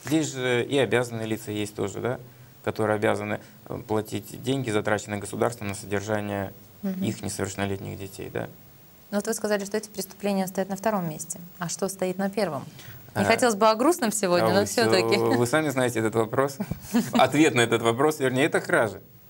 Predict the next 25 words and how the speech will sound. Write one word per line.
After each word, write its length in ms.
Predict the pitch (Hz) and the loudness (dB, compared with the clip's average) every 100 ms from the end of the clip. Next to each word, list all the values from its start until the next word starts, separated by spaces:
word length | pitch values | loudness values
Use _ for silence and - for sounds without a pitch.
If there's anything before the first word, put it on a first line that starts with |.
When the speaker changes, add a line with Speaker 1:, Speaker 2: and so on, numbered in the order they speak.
| - - | -16 -4
Speaker 2:
Мгм. 100 | 175 | 0
Speaker 1:
Банальные 400 | 139 175 160 131 | 2 2 2 0
кражи, 320 | 113 95 107 | -2 -2 0
да. 220 | 143 151 - - - | 0 0 -4 -20 0
Э, 260 | 113 107 | 2 4
тридцать 440 | 110 175 175 151 123 | 2 0 0 0 -2
процентов 540 | 127 127 135 110 107 - | -2 0 0 0 -6 -2
от 120 | 123 123 - - - - - - | -2 -2 -16 -20 -20 -20 -20 -10
всего 340 | - - 156 - | -4 2 4 4
количества 420 | 120 110 - 110 | 2 0 -2 -2
зарегистрированных 600 | 110 113 113 117 110 110 | -2 0 -2 -4 -4 -4
преступлений — 680 | 113 110 123 156 214 185 - | -4 -4 -2 0 0 -2 -4
это 220 | - 139 - | -4 -4 -4
кражи. 360 | - 95 90 - - - | -2 -2 -4 -14 -20 0
А 80 | 117 | 0
есть 160 | 120 | 2
еще 200 | 120 117 | -2 -2
такая, 720 | 117 113 113 107 107 104 101 92 | -2 2 2 4 2 2 0 -4
м, 180 | 85 - - - | -8 -12 -14 -2
градация, 400 | 117 117 113 117 | 2 2 2 0
как 140 | 113 117 | -2 2
по 60 | |
линии 240 | 120 123 113 | 4 4 4
уголовного 500 | 110 110 107 107 127 | 4 4 4 4 4
розыска. 400 | 196 185 - | 2 -2 -8